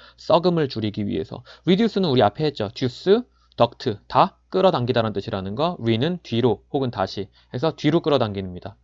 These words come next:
어떤 양을 뒤로 계속 끌어당기면 그 양이 줄어들죠. 그래서 줄이다란 뜻이라는 거 앞에서 했죠.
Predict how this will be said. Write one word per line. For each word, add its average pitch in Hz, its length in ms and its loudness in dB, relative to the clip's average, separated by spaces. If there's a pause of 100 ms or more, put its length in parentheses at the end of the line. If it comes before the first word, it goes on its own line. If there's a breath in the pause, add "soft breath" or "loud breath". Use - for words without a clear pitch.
(240 soft breath)
어떤 131 260 -2
양을 120 300 0
뒤로 139 240 0
계속 131 280 -6
끌어당기면 139 580 -2
그 131 160 0
양이 120 380 -2
줄어들죠. 117 640 -2
그래서 110 180 -8
줄이다란 110 520 -4
뜻이라는 101 400 -8
거 156 200 -2 (240 loud breath)
앞에서 - 340 -6
했죠. 151 340 -4